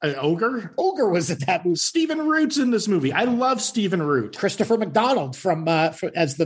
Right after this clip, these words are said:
Speaker 2: the, the bad guy in every Adam Sandler movie is in this. And it's funny 'cause all those little scenes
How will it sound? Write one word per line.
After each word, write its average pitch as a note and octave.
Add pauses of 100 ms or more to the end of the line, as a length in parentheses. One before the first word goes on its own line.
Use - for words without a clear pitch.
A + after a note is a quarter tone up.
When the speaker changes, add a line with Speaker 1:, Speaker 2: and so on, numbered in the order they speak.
Speaker 2:
the, D#3
the D#3+
bad E3
guy F3
in E3
every E3
Adam F3
Sandler G3+
movie B2 (200)
is C3+
in D#3
this. C#3+ (240)
And A3
it's A3
funny C#4
'cause E3
all G3
those A#3
little G3
scenes C#3